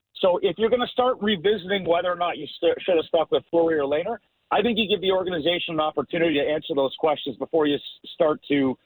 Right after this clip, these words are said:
maybe perhaps, uh, dig deeper, because may-, they, they, they may be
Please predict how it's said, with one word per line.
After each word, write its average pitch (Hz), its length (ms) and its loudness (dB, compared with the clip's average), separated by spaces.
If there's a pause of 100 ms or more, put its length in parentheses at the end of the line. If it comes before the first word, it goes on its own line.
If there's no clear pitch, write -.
(360)
maybe 156 200 2
perhaps, 143 400 0 (140)
uh, 135 180 2 (160)
dig 143 240 -2
deeper, 135 320 0
because 123 400 0
may-, 175 180 0 (240)
they, 208 220 0
they, 220 420 -2
they 208 240 0
may 226 380 -2
be 196 260 -2